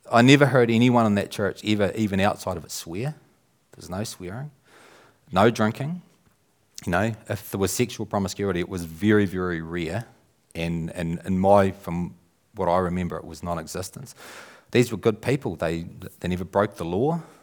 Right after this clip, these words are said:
They did good things, you know. And I'm sure you would look at that church from the outside, and I know people did look at that church from the outside and thought, "Man, yous are good people." And they were good people, you know.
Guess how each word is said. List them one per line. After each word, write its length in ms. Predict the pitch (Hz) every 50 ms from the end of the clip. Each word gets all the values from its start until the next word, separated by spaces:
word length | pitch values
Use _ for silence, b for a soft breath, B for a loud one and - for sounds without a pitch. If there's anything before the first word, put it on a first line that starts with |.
| B B B B B _ _ _
They 100 | - -
did 200 | 110 113 104 -
good 180 | - 147 139 -
things, 420 | 156 175 160 101 - - - - _ _ _ B B B B B B B _ -
you 60 | 87
know. 240 | 92 123 165 156 127 - b b b b b
And 140 | 104 98 107
I'm 100 | 120 135
sure 260 | 131 - 143 135 127
you 140 | 120 113 107
would 140 | 104 98 95
look 160 | 110 107 -
at 80 | 113
that 180 | - 117 - -
church 240 | - - 110 - -
from 120 | - 110
the 100 | 107 110
outside, 420 | 113 - - - - 110 123 127 107
and 120 | 101 104
I 80 | 107 110
know 180 | 113 117 120 120
people 320 | 123 143 139 139 123 110
did 220 | 95 95 113 113
look 160 | 123 131 - 123
at 80 | -
that 160 | 107 98 -
church 220 | - - 98 92 -
from 100 | - 92
the 80 | 92
outside 200 | 90 - - -
and 80 | 92 92
thought, 160 | - - -
"Man, 220 | 95 104 113 101 95 B B B B B B B _
yous 260 | 110 127 151 143 -
are 100 | - -
good 260 | - - - 113 110
people." 340 | 113 - 127 135 - - - b b b b b b b b b b b _ -
And 100 | 101 104
they 60 | 104
were 240 | 113 127 170 196 190
good 160 | - 123 -
people, 300 | - 98 95 - - - _ _ _ b b b b b b b b b -
you 80 | 82
know. 160 | 95 127 143